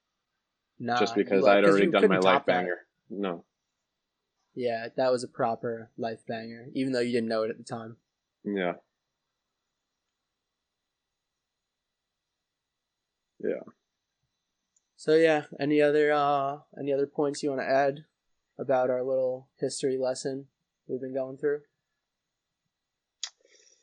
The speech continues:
Speaker 2: It's too much.
Speaker 1: I think,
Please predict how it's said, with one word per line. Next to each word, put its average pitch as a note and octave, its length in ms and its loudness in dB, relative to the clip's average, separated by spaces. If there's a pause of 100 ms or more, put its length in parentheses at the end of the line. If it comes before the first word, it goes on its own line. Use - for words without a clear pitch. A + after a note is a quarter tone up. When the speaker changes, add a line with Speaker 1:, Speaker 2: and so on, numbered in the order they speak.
(1500)
Speaker 2:
It's - 120 -10
too - 180 -6
much. B2 380 -2 (1080)
Speaker 1:
I - 20 -20
think, G3+ 180 -6